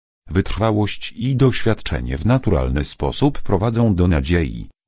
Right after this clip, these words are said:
nadziei w Jezusie i obietnicy zbawienia w Nim. Póki trzymamy się Jezusa w wierze, skrusze i posłuszeństwie, możemy mieć nadzieję na to, co najlepsze.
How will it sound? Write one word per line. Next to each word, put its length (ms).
nadziei 540
w 100
Jezusie 480
i 280
obietnicy 720
zbawienia 600
w 140
Nim. 260
Póki 280
trzymamy 460
się 140
Jezusa 520
w 60
wierze, 440
skrusze 520
i 140
posłuszeństwie, 1040
możemy 440
mieć 380
nadzieję 440
na 160
to, 280
co 260
najlepsze. 640